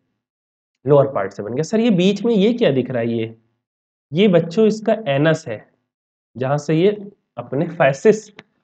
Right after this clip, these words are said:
या बॉडी सॉलिड वेस्ट, सॉलिड जो वेस्ट होते हैं उसको एक्सक्रीट आउट करते हैं। ठीक है, मैं बता दे रहा हूँ। तो देख रहे हैं आप, फिर ये थोड़ा सा गिरा हुआ, ये नया प्लानेरिया, नया प्लानेरिया, नया प्लानेरिया। But इसमें एक बड़ा खतरनाक सवाल मैंने आते हुए देखा, और मैंने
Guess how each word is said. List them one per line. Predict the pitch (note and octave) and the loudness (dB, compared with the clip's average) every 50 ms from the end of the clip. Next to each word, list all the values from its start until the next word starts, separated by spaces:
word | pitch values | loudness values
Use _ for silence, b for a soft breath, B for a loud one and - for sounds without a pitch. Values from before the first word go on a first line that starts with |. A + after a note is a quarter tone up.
| _ _ - | _ _ -2
या | B2+ C3 B2 A#2+ | 0 2 2 2
बॉडी | A#2+ A2+ A#2 A#2+ A#2+ B2 C3 C3+ C#3+ | 0 0 0 0 2 2 2 0 -2
सॉलिड | C#3 - C3+ C3+ C#3+ E3 E3 D3+ | -2 0 2 2 4 4 4 4
वेस्ट, | C3+ C#3 C3+ C3 - - - - | 4 4 4 4 0 -8 -14 -14
सॉलिड | - - - B2+ B2+ C3 C3+ C3+ | -12 -4 0 2 2 2 2 2
जो | C3 C3 | 0 0
वेस्ट | A#2 B2+ C#3 - - | 2 2 0 0 -2
होते | D#3 D3+ - | -4 -6 -4
हैं | A3+ | -6
उसको | G#3+ - - F3+ | -6 -4 -2 -2
एक्सक्रीट | C#3 - - - - C#3+ C#3 A2+ A#2 | -2 -4 -6 -6 -2 -2 -2 0 -2
आउट | G#2 G#2 G#2 G2+ - | -4 -6 -6 -8 -10
करते | F#2+ F#2+ - _ - | -14 -14 -14 _ -20
हैं। | G2+ _ _ _ _ _ _ _ _ _ _ _ _ _ _ - | -20 _ _ _ _ _ _ _ _ _ _ _ _ _ _ -4
ठीक | G3 A3 | -4 -4
है, | C#4 G3 | -2 -4
मैं | C#3+ A#2+ | -4 -4
बता | A2 G#2+ F#2+ A2 G2 F#2+ | -4 -6 -6 -6 -6 -6
दे | F#2 F2+ | -8 -10
रहा | F#2 F#2+ | -12 -14
हूँ। | - - _ _ _ _ _ _ _ _ _ _ _ _ _ _ | -18 -20 _ _ _ _ _ _ _ _ _ _ _ _ _ _
तो | C3 | -2
देख | C3 C#3 F#3 F#3+ G#3 | 2 2 2 4 4
रहे | A3 A3 | 2 2
हैं | G#3 | 2
आप, | D#3 C#3+ - | 0 0 -2
फिर | - D#3 | -2 0
ये | D#3+ D#3 D3 | 2 0 0
थोड़ा | D#3 D3 C#3+ B2+ | 2 0 0 0
सा | - C#3 | -2 -4
गिरा | C3 A#2+ B2+ D#3 | -2 0 0 0
हुआ, | F3+ F3+ F#3+ G3+ F3+ | 2 2 2 2 2
ये | C#3 A#2+ A#2+ A#2+ | 2 2 0 0
नया | A#2 A2+ A2 A#2 B2 | 0 -2 -2 -4 -4
प्लानेरिया, | A#2+ C3 B2+ B2 A#2+ A#2+ B2 B2 C3 C3 | -4 -4 -4 -2 -2 -2 -2 -2 -2 -2
नया | A#2+ A2 G2+ G2+ | -2 -6 -8 -8
प्लानेरिया, | G2 G#2 G#2+ G#2 G#2 G#2 G#2+ A2+ A#2 | -8 -8 -8 -8 -8 -8 -8 -8 -10
नया | A2+ G2+ G2 | -10 -12 -14
प्लानेरिया। | G2 - - - _ _ _ _ _ _ _ _ _ _ _ _ - - | -18 -20 -20 -20 _ _ _ _ _ _ _ _ _ _ _ _ -20 -12
But | - - D#3 | -6 -4 -4
इसमें | F#3 F#3 - B3+ | -2 0 0 0
एक | A#3 | 2
बड़ा | G3+ A#3+ B3+ | 2 2 2
खतरनाक | - - E3+ C3+ C#3 C#3 D#3 G3 A#3+ | 0 0 -2 -2 -2 0 2 0 0
सवाल | - - F#3 D#3+ D#3+ F3 | 2 2 4 6 6 6
मैंने | E3+ E3+ E3+ E3+ | 6 4 4 4
आते | C#3+ C3 B2+ D#3+ | 4 4 4 6
हुए | D#3 E3 D#3+ | 6 6 6
देखा, | C3+ A2 G#2+ - F#3+ A3 - _ _ _ _ _ _ _ _ _ _ _ _ | 4 2 0 -2 -4 -6 -6 _ _ _ _ _ _ _ _ _ _ _ _
और | - A2 A2 A2+ | -2 -2 0 4
मैंने | B2 C#3+ E3 F#3+ | 4 6 8 8